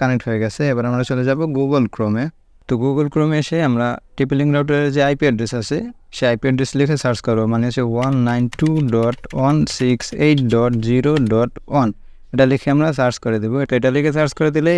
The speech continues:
এমন একটি ইন্টারফেসে আমাদের সামনে চলে আসবে। এখানে আমরা আমাদের রাউটারের যে অ্যাডমিন পাসওয়ার্ড বা লগইন পাসওয়ার্ড যাই বলি,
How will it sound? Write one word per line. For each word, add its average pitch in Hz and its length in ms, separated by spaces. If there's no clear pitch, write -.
এমন 131 180
একটি 127 160
ইন্টারফেসে 135 380
আমাদের 135 200
সামনে 143 240
চলে 143 180
আসবে। 147 200
এখানে 127 200
আমরা 135 220
আমাদের 139 300
রাউটারের 123 440
যে 127 100
অ্যাডমিন 139 320
পাসওয়ার্ড 151 320
বা 117 60
লগইন 139 260
পাসওয়ার্ড 135 320
যাই 117 220
বলি, 113 160